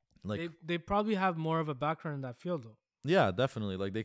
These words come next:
Speaker 1: actually, they understand how viruses work. All these people, like, this is just pure basics. Let's take covid out of it. All these people that have these theories about, "Ah, it's because of people going out, it's because of people traveling, it's because of people eating at restaurants, it's because of schools, it's because of this."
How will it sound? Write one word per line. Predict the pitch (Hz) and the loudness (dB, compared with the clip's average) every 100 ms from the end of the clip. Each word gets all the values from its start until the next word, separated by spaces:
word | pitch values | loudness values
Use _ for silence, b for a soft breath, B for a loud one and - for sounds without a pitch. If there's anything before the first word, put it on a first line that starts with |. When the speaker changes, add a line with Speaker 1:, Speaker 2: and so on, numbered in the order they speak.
| - | -2
Speaker 1:
actually, | 117 135 - 120 | 0 0 -2 -2
they | 98 107 | 0 2
understand | 117 135 123 - 135 147 107 | 2 4 2 2 2 2 2
how | 107 | 0
viruses | 92 107 120 113 104 92 | 2 2 2 0 -2 -4
work. | 107 113 - b b - | -2 -2 -4 b b 2
All | 147 | 2
these | 254 - | 2 -2
people, | 175 156 127 | -4 -2 -2
like, | 127 131 | -2 0
this | 190 | -2
is | 151 | -2
just | 117 180 - | -6 -6 -4
pure | 208 175 | -4 0
basics. | 131 139 90 - | 0 -2 -6 -6
Let's | 117 - | -6 -6
take | - 180 - | -4 -4 -4
covid | - 151 139 127 - | 2 4 4 2 2
out | 110 95 | 0 -2
of | 80 | -10
it. | 80 b b b b b _ _ | -16 b b b b b _ _
All | 147 | 2
these | 220 214 | 2 0
people | - 180 165 | -2 2 4
that | 123 113 | 4 4
have | 135 | 2
these | 117 107 | 0 -6
theories | - 135 123 101 92 | -2 2 2 2 0
about, | 82 95 - b b _ | 2 0 0 b b _
"Ah, | 107 113 104 | 4 6 6
it's | 92 - | 2 -2
because | 101 - 104 | -6 -4 -4
of | 98 - | -4 -6
people | 127 - 107 | -8 -2 -2
going | 101 104 98 101 | 0 -2 0 0
out, | 113 110 | 0 0
it's | 104 | -4
because | - - 101 | -6 -4 -4
of | 95 | -4
people | 120 117 107 | -6 -2 -2
traveling, | - 107 104 104 104 | 2 2 2 0 -2
it's | 95 | -4
because | 101 104 92 | -6 -8 -8
of | - | -8
people | 90 101 101 | -6 -4 -4
eating | 101 101 | -4 -2
at | 92 | 0
restaurants, | 95 98 107 98 95 | 0 0 -2 -2 -4
it's | 87 | -6
because | 98 104 92 | -4 -2 -4
of | - | -6
schools, | - 104 95 | -2 -2 -2
it's | 87 | -8
because | 98 98 | -8 -6
of | 90 | -4
this." | 95 90 | -4 -6